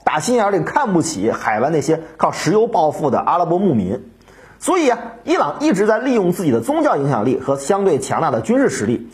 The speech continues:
深度介入到很多地区问题当中，比如伊拉克内战、叙利亚内战、巴以冲突、也门内战等等，伊朗它都发挥着举足轻重的作用。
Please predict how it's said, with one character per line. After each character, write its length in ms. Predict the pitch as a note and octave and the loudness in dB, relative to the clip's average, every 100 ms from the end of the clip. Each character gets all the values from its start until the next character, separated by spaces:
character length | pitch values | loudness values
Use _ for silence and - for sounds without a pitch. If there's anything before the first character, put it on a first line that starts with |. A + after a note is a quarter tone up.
| - | -20
深 320 | - F4 G4 G4+ | -6 -2 2 2
度 200 | D#4 A#3 | 2 2
介 160 | C4 | 2
入 140 | A3+ G3 | 4 4
到 160 | F#3 | 2
很 300 | - A#2+ G#2 | 2 0 2
多 160 | D#3 A3+ | 2 2
地 160 | A#3 | 0
区 140 | E3 D#3 | 0 2
问 100 | B2+ | 0
题 80 | G#2+ | 0
当 160 | G#2+ | 0
中， 220 | G#2+ G#2+ - _ | 0 -2 -8 _
比 80 | - | -2
如 180 | B2+ C#3 | 0 2
伊 60 | C#3 | 2
拉 140 | C#3 | 0
克 80 | D3 | 0
内 160 | C#3+ | 0
战、 300 | B2 D#3+ - - | 0 0 -4 -12
叙 160 | - D#3+ | -4 0
利 40 | |
亚 120 | D#3 | 2
内 180 | C#3 D3 | 2 0
战、 300 | D#3 C3+ - | 0 -2 -6
巴 180 | - D3+ | -4 -2
以 140 | C3 A2 | 0 -2
冲 220 | D3+ F3 | -2 0
突、 200 | B2 D#2+ | 0 -2
也 160 | G2+ G2 | -4 -2
门 180 | A2+ F#3+ | 0 0
内 140 | C#3+ | 2
战 180 | D3 G3 | 0 -2
等 180 | G3+ E3+ | -2 -2
等， 180 | - - - - - - - - | -2 -8 -20 -20 -20 -20 -20 -2
伊 140 | F#4 | 0
朗 180 | G4 F3 | 2 0
它 80 | G#3 | 0
都 200 | A3 F4 | 2 2
发 220 | - G3 | 2 0
挥 160 | F3+ F3 | 2 2
着 100 | C3+ | 2
举 300 | C3+ G#2+ G2+ | 0 -2 0
足 160 | D#3+ | 2
轻 220 | A3 B3 C4 | 0 0 2
重 120 | F3 | 2
的 60 | |
作 240 | F3 A#3+ A2 | 2 2 0
用。 140 | D#2+ | -2